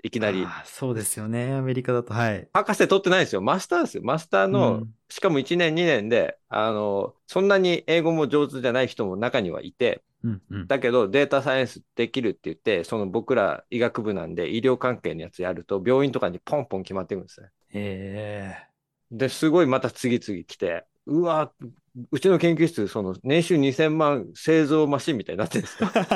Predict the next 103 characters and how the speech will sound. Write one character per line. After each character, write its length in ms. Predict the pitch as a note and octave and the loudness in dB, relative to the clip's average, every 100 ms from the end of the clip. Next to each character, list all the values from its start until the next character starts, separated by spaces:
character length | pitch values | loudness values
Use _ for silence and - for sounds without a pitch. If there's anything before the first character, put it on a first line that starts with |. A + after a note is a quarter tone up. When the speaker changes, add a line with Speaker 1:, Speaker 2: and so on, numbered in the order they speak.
| F3 E3 C#3+ _ _ | -2 -4 -10 _ _
Speaker 1:
だ 80 | F3+ | 2
か 40 | |
ら 40 | E3 | 6
日 80 | |
本 300 | G3+ A3+ G#3 | 6 6 6
も 160 | D#3 D#3 | 4 4
大 200 | C#3 D#3 | 4 4
学 200 | E3+ E3 | 2 2
生 100 | E3+ | 2
四 160 | C3+ C#3 | 2 4
年 160 | E3+ | 2
生 160 | D#3+ G#2 | 2 0
出 160 | A2+ | 0
た 140 | C#3+ F#2+ | 0 -2
ら、 280 | F#2 F2+ - - | 0 -2 -4 -6
う 100 | C3 | -8
ち 180 | - C#3+ | -6 -4
の 140 | D3+ | -2
研 180 | D#3 D3 | 0 0
究 100 | D3+ | 0
室 140 | - | -2
来 100 | - | -8
て、 320 | - F#2+ E2+ - | -2 0 -2 -6
あ 120 | - G#2 | -6 -4
の、 200 | F#2+ G2 | -2 0
二 120 | C3 | 2
年 160 | D#3 | 2
間 140 | C#3+ G#2 | 2 2
デ 140 | A2 | 2
ー 20 | |
タ 140 | A2 A2+ | 0 -2
サ 160 | C3 | 0
イ 20 | A#2 | 0
エ 40 | |
ン 60 | F#2 | -2
ス 160 | - | -8
で、 140 | - E2+ | -12 -12
こ 160 | - F2 | -10 -8
の 260 | F2 E2+ E2 _ | -8 -10 -14 _
医 140 | C3+ | 0
療 140 | C#3+ C#3+ | 2 2
関 220 | C#3+ A#2+ | 0 -2
係 140 | E2+ | -4
の 140 | E2+ - | -8 -10
と 140 | - | -10
か、 120 | - | -10
顕 200 | - B2+ | 0 0
微 120 | B2+ | 0
鏡 200 | B2+ B2 | 0 0
の 140 | A#2+ B2+ | 2 0
ね、 160 | D#3+ | 0
写 180 | E3 B2 G#2 | 0 0 0
真 200 | A#2+ B2 | -2 0
と 60 | A2+ | 0
か、 100 | F#2+ | 0
Speaker 2:
は 80 | |
い。 20 | F2+ | 0
Speaker 1:
多 120 | D3 | 0
分 260 | C#3 G2+ - | 0 -2 -2
同 380 | B2 D#3+ F#3+ F3+ | 0 4 4 4
じ 60 | |
よ 80 | G3 | 4
う 20 | |
な 80 | E3 | 4
感 140 | C3+ | 2
じ 40 | D3 | 2
だ 120 | E3+ | 0
と 60 | C#3+ | 0
思 100 | A#2+ | -4
う 20 | |
ん 20 | |
で 40 | |
す 20 | G2+ | -6
よ。 60 | |
解 180 | - A#2 | -2 0
像 140 | A2+ | 2
度 100 | A2 | 0
上 60 | F#2+ | 0
げ 100 | G2 | 0
て 80 | G#2 | -2
い 40 | |
く 80 | G2+ | -2
エ 160 | F#2+ G2 | 0 2
ー 20 | |
ア 60 | G#2 | 0
イ 240 | D#2 - | -2 -8
入 80 | - | -8
れ 80 | G2+ | -8
込 160 | G#2+ | -4
ん 60 | G#2 | -4
で 60 | C3 | -2
バ 180 | F#2+ | 0
ン 80 | B2 | -2
み 80 | G2+ | -2
た 80 | A2+ | -4
い 0 | |
な。 0 | |
Speaker 2:
う 40 | |
ん 60 | G2+ | -4
う 40 | |
ん 20 | |
う 20 | |
ん。 40 | F#2 | -8